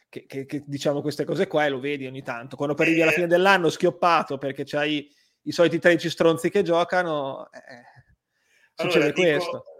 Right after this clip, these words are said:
Speaker 2: te la dico tutta, se giochi, se vuoi difendere il pareggio, gioca in contropiede. È vero, però è anche vero che non abbia-, che quando abbiamo provato a giocare in difesa e contropiede, vi ricordate quel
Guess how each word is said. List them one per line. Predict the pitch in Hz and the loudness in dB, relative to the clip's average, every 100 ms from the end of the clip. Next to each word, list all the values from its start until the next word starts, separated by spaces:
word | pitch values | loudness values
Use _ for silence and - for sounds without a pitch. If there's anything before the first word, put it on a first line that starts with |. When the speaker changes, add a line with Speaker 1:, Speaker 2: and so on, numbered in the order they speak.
| - | -8
Speaker 2:
te | - | -2
la | 165 | -2
dico | 170 175 165 180 170 160 - | -2 -6 -6 -6 -4 -6 -8
tutta, | 180 151 - 127 | -14 -14 -10 -10
se | 127 165 160 | -8 -10 -6
giochi, | 208 226 185 | -2 -2 -4
se | 208 | -6
vuoi | 208 220 | 0 0
difendere | 160 196 180 | 0 -8 -8
il | |
pareggio, | 196 208 233 180 | -4 -2 -2 -6
gioca | 156 147 | -12 -6
in | 156 | -6
contropiede. | 151 151 151 127 107 - - _ _ | -6 -8 -8 -10 -10 -14 -20 _ _
È | 190 | 0
vero, | 190 247 156 123 | 2 4 4 2
però | 143 180 208 208 | 2 4 4 2
è | - | -4
anche | 165 160 196 | -4 -2 -2
vero | 196 190 | 0 -2
che | 156 | -6
non | 147 147 | -8 -10
abbia-, | 156 165 165 - | -8 -6 -6 -6
che | 156 | -6
quando | 160 160 | -4 -4
abbiamo | 156 160 151 | -4 -4 -4
provato | 160 160 165 135 - 113 95 _ _ _ | -4 2 2 0 -8 -14 -14 _ _ _
a | 147 143 | -6 -4
giocare | 151 156 165 135 120 | -4 -2 0 0 -4
in | 120 | -10
difesa | 131 170 170 131 | -10 -2 -2 -2
e | 127 | -6
contropiede, | 135 127 135 131 165 127 | -8 -12 -12 -4 -2 -2
vi | 120 | -8
ricordate | 117 135 143 139 | -10 -4 -4 -4
quel | 127 123 113 | -10 -14 -16